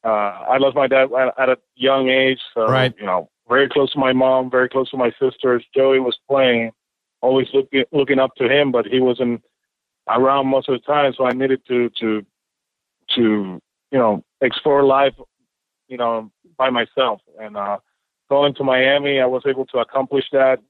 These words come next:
Speaker 1: uh, three years that, uh, honestly, without going to college, no way I'm talking to you right now about, about my experiences. Uh, I, I grew up so much, uh,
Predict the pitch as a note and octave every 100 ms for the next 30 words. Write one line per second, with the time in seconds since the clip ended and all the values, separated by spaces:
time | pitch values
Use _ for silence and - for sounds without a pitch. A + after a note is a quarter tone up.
0 | _ A2 A2 - C3 B2 C3+ C3 A2+ A#2
1 | A2 - _ _ _ _ _ _ _ _
2 | _ C3+ C3 A2 - - - - - _
3 | _ _ _ _ _ _ - D3+ D#3 C3+
4 | C#3 C3+ C3 B2+ C3 C3+ D3 C#3 - C#3
5 | C#3 C3+ B2 C3 C3+ C3 C3 B2+ A#2+ B2+
6 | B2+ A#2+ B2 B2 B2 A#2+ B2 A#2+ A#2 A2+
7 | A2 A2 A2+ A#2+ A#2 A2+ A2+ A2+ _ A#2
8 | G#2+ - - - _ G2+ - G2+ G2+ -
9 | G#2 G2 A2+ - A#2+ B2 B2 A#2+ - C3+
10 | B2 B2+ B2+ B2 - - _ _ _ _
11 | _ - - -